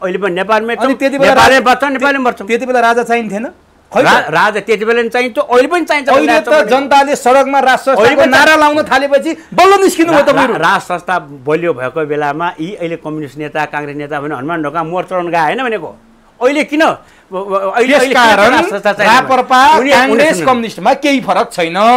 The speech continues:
Speaker 2: मेरो निष्कर्ष।
Speaker 1: तपाईँको निष्कर्षमा चाहिँ फरक छैन होला, तर हामी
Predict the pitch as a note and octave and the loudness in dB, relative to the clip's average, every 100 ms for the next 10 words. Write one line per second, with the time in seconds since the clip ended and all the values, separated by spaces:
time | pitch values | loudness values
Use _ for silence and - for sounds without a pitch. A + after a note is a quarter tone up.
0 | B3+ B3+ B3 A3+ G3+ A#3 A3 - G#3 - | 4 2 2 0 2 2 0 -2 -4 -2
1 | G#3+ A#3 A#3 A3+ A3+ G#3+ A#3+ B3 G#3+ A3 | 0 0 0 0 0 2 2 2 0 -2
2 | A#3 A3 G#3+ E3+ D#3 D#3+ D#3+ - D3 B2+ | -2 -2 -4 -6 -8 -6 -6 -6 -10 -8
3 | C3+ - F3 E3 - E3 | -10 -10 -10 -10 -8 -8